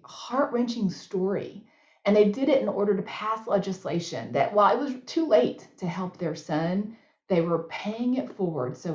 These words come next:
other families could benefit. And I was just, remember how humbled I felt through that process, because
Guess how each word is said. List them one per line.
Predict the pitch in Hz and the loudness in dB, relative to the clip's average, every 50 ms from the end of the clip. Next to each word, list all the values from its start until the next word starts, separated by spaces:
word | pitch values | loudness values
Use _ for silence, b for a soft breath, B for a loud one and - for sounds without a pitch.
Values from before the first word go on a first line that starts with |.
| - - | -4 -4
other | 156 151 151 151 151 151 147 156 160 156 - _ _ _ _ _ _ _ - | -4 -4 -2 0 0 0 0 -2 -4 -6 -12 _ _ _ _ _ _ _ -2
families | - 147 139 139 139 147 - | 0 2 2 2 0 -2 -2
could | - 196 202 | -2 0 4
benefit. | 247 294 - - - - 123 - - | 4 4 4 4 0 0 0 0 2
And | 170 170 | 2 2
I | 208 | 2
was | 214 208 | 2 2
just, | 214 214 - - | 0 -4 -6 -2
remember | 240 240 247 262 262 247 240 247 B B B B B | 0 0 2 2 4 4 4 2 B B B B B
how | B - 226 196 185 | B 4 4 4 4
humbled | 185 - - - - 240 240 233 220 190 170 160 - | 4 0 -10 -8 -4 0 2 2 4 2 2 0 -2
I | 127 123 127 | -2 -4 -4
felt | - - - - - - - - - - - _ _ _ - | -6 -8 -8 -6 -6 -6 -6 -10 -16 -20 -20 _ _ _ 4
through | 202 185 | 4 6
that | 165 143 123 - - | 6 6 2 0 0
process, | - 175 160 147 - - - - - | -4 -4 -4 -4 -4 -6 -8 -6 0
because | 226 220 233 226 202 - | 2 4 6 6 6 4